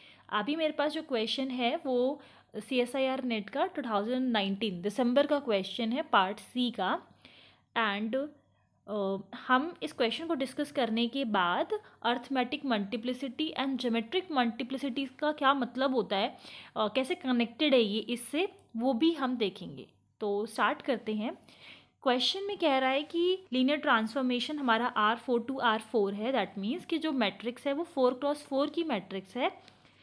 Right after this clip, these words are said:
कैरेक्टरिस्टिक पॉलिनॉमियल दे रखी है, मिनिमल पॉलिनॉमियल भी हमें पता है और इसकी जेसी फॉर्म हमें बतानी है कि क्या हो सकती है। अगर हमें कैरेक्टरिस्टिक पॉलिनॉमियल पता हो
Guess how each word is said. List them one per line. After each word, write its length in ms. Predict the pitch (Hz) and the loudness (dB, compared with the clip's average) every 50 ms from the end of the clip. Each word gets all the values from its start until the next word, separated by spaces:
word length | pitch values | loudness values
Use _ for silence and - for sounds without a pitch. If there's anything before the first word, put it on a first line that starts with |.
| - _ _ _ - | -20 _ _ _ -2
कैरेक्टरिस्टिक 480 | 247 226 226 - 294 294 - 330 311 | -2 -2 0 -2 -4 -2 -4 -4 0
पॉलिनॉमियल 520 | - 285 269 269 269 277 277 269 277 285 277 | 2 2 2 2 0 0 0 0 -2 0 0
दे 120 | 277 269 | 0 0
रखी 300 | 262 262 262 - 285 285 | 0 -2 -4 -4 -2 0
है, 240 | 285 277 285 277 - _ _ _ 208 | 0 0 -2 -8 -18 _ _ _ -6
मिनिमल 400 | 196 202 202 196 202 220 247 285 | -4 -4 -2 -2 -2 -2 -4 0
पॉलिनॉमियल 640 | - 294 254 254 247 254 254 247 240 254 254 254 254 | 2 2 2 2 4 2 2 2 2 0 0 0 0
भी 120 | 254 269 | -2 -2
हमें 220 | 254 254 254 262 | 0 0 0 -2
पता 300 | 262 262 240 - - 247 | -2 -2 -4 -4 -2 -4
है 140 | 247 277 370 | 0 0 2
और 100 | 392 392 | 2 2
इसकी 200 | 339 - - 339 | -2 0 -2 -2
जेसी 380 | 254 214 233 220 220 220 277 269 | -2 0 -2 -2 -2 -2 -6 -6
फॉर्म 240 | - 247 202 196 214 | -2 -2 -2 0 0
हमें 300 | 233 214 247 359 415 - - _ _ | 0 0 0 -2 -2 -6 -14 _ _
बतानी 360 | 254 220 - 196 190 185 190 | -4 -2 -2 -2 -2 -2 -6
है 60 | 196 196 | -6 -6
कि 100 | - 311 | -6 -4
क्या 200 | 311 - 226 233 | 0 0 0 0
हो 280 | 247 - 208 208 196 | 0 -4 -4 -2 -2
सकती 460 | 190 - 190 170 - _ - 185 160 | -2 -4 -10 -14 -14 _ -12 -12 -10
है। 160 | 170 - - - _ _ _ _ _ _ _ _ _ _ _ _ _ _ _ _ _ _ - - - - - - - _ | -10 -12 -14 -16 _ _ _ _ _ _ _ _ _ _ _ _ _ _ _ _ _ _ -20 -20 -20 -20 -20 -20 -6 _
अगर 260 | - 254 254 262 392 392 | 0 0 2 2 0 0
हमें 480 | - 320 294 277 294 311 339 339 - | 4 2 4 4 4 -2 -2 -4 0
कैरेक्टरिस्टिक 720 | - 277 247 247 247 - 294 302 302 - - 320 311 - | 0 2 2 2 -2 -4 -6 -6 -4 -4 -6 -8 -4 2
पॉलिनॉमियल 600 | 269 233 220 220 214 220 214 214 220 233 247 277 | 2 2 4 4 0 0 0 0 0 0 0 -2
पता 380 | 269 - - 226 214 - 220 214 | -4 -2 -2 -2 0 4 4 4
हो 280 | 214 214 185 - - | 4 4 0 -6 -8